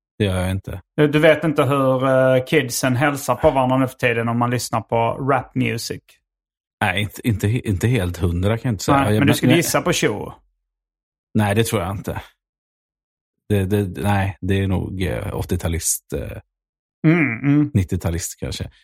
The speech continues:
Speaker 1: Jag vet inte, vem som helst kan säga tjo.
Speaker 2: Ja, vem som helst kan säga. Men jag bara tänker om det har kommit något nytt som har ersatt tjo som hälsningsfras. För yo, kanske om man är ännu äldre, så kunde man ju slä-, slänga in ett yo.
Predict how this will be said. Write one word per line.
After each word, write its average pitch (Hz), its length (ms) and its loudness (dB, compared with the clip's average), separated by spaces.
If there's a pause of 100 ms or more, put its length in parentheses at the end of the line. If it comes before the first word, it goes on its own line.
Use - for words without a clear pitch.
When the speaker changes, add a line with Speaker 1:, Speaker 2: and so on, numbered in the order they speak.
(160)
Speaker 1:
Jag - 80 -4 (100)
vet - 160 -6
inte, 98 160 -4
vem 110 140 0
som 110 140 -4
helst 95 200 -2
kan 165 100 -4
säga 147 120 -4
tjo. 117 300 -2 (1080)
Speaker 2:
Ja, 147 120 4
vem 147 160 4
som 147 160 2
helst 185 240 2
kan 156 100 2
säga. 147 220 2
Men 127 80 2
jag 143 100 2
bara 160 140 6
tänker 147 260 2
om 139 80 4
det 139 60 4
har 135 60 -4
kommit 139 320 2
något 135 160 2
nytt 160 260 2
som 135 160 0
har 135 100 2
ersatt 151 520 0
tjo 143 400 -2 (300)
som 147 200 -2
hälsningsfras. 131 800 -4 (280)
För 139 100 4
yo, 135 680 4 (100)
kanske 147 280 2
om 143 140 2
man 147 140 4
är 143 80 2
ännu 160 280 4
äldre, 127 560 0 (400)
så - 140 -8
kunde 143 220 4
man 135 160 4
ju 131 60 2
slä-, 151 300 0
slänga 139 380 4
in 127 60 4
ett 123 100 -2
yo. 143 540 2